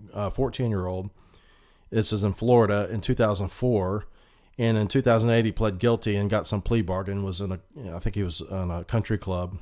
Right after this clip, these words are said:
halfway house or something like that for a few years, and then he was out on his own.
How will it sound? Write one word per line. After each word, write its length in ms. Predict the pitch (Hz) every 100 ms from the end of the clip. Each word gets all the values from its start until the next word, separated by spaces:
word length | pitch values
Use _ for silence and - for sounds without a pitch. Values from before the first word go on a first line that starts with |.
| - -
halfway 380 | 113 - 98
house 280 | 90 90 -
or 40 | 95
something 320 | 98 90 92
like 180 | 92 87
that 220 | 95 -
for 100 | 92
a 40 |
few 140 | - 92
years, 300 | 90 95 92
and 100 | 98
then 80 |
he 60 | 104
was 140 | 92
out 180 | 104 98
on 80 | 92
his 100 | 92
own. 140 | 104